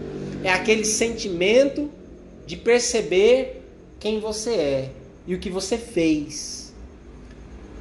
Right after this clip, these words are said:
É aquele sentimento de uma culpa que não enxerga o caminho de volta,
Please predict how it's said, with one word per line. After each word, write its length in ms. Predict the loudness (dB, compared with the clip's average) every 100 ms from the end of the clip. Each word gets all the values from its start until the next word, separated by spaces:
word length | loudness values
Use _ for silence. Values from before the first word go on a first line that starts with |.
| -18 -4
É 80 | -2
aquele 280 | 2 2 2
sentimento 960 | 2 0 0 -2 4 6 6 4 -8 -12 -18 -20 -16
de 80 | -6
uma 220 | -2 -2
culpa 800 | -2 4 8 8 6 2 -6 -8 -14 -20 -20 -20 -10
que 100 | -4
não 260 | 6 6 6
enxerga 720 | 2 -2 0 2 4 4 2
o 60 | 0
caminho 420 | -2 -2 -2 -4
de 120 | -6
volta, 500 | 0 0 0 -4